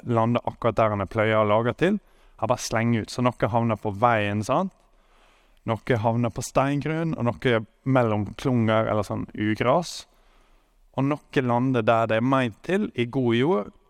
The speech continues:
og så gir det masse vekst. Og så er Jesus sitt poeng, at sånn kan vi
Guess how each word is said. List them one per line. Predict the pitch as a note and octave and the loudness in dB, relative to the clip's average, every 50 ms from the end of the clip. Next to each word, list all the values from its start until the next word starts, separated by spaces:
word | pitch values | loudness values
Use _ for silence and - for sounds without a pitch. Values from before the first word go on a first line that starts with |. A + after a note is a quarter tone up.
| _ _ - | _ _ -8
og | G2+ | -8
så | - - A#2+ G#2+ | -4 -2 0 2
gir | A2 G#2+ G#2+ | 2 2 2
det | G2+ | 2
masse | G#2 G#2+ A2 A2+ - - - - B2+ | 2 0 0 -2 -4 -6 -8 -8 -8
vekst. | - - - - - - - - _ _ _ _ _ _ _ _ _ _ _ _ _ _ _ _ _ _ _ - - _ _ - - _ _ | -8 -8 -10 -12 -16 -20 -20 -20 _ _ _ _ _ _ _ _ _ _ _ _ _ _ _ _ _ _ _ -20 -20 _ _ -20 -20 _ _
Og | - - | -8 -4
så | - F#3+ | -2 0
er | G3+ G#3 | 0 2
Jesus | A3+ A3 - - - - | 0 0 0 -2 -2 -2
sitt | C3+ - | -2 -2
poeng, | - - B2+ G#2 E2+ D#2+ - _ _ _ _ _ _ _ | 0 0 0 0 -2 -8 -16 _ _ _ _ _ _ _
at | - - | -14 -12
sånn | - - - G3+ F3+ D#3 C3+ | -8 -2 0 0 0 0 -2
kan | - D3 C#3 C3 | -2 0 0 0
vi | A#2+ G#2 | 0 0